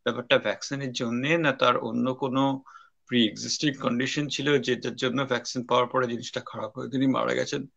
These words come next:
এইগুলো নিয়ে বিস্তর গবেষণা এবং অনেক রকমের, আহ, প্রশ্ন উঠছে সারা পৃথিবী জুড়ে। তো, আম,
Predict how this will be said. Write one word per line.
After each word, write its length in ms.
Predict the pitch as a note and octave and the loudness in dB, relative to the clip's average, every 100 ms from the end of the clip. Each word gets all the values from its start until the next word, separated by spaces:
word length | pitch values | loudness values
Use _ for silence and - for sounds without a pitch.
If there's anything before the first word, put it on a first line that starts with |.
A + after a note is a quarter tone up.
| _ _ _ _ _ _ | _ _ _ _ _ _
এইগুলো 360 | C#3+ C#3 E3 F3+ | 2 4 4 4
নিয়ে 320 | F3 F3+ F3+ | 4 6 6
বিস্তর 520 | C#3 C3 - F3+ G#3+ | 6 2 6 8 10
গবেষণা 480 | F3 D3 C#3+ - D#3 | 10 6 4 2 0
এবং 180 | D#3 C#3 | 2 2
অনেক 260 | B2+ C#3 | 2 4
রকমের, 580 | E3 D#3 D#3 D3+ C3+ - | 4 6 8 8 6 2
আহ, 200 | A#2+ A2 - _ _ | 2 2 -2 _ _
প্রশ্ন 280 | - - C#3+ | -4 0 2
উঠছে 340 | A#2+ A#2+ - | 2 2 2
সারা 260 | C3 C3 B2+ | 6 6 6
পৃথিবী 380 | A#2+ - A#2 G#2 | 2 0 0 2
জুড়ে। 340 | - - - - _ _ - - - - - - _ - - - - - _ | -2 -10 -14 -16 _ _ -10 -10 -12 -12 -10 -12 _ -18 -18 -20 -20 -20 _
তো, 380 | G3 G3+ G3 - _ _ _ _ _ | 8 8 6 2 _ _ _ _ _
আম, 400 | D3 D3+ D3 D3 | 8 12 12 8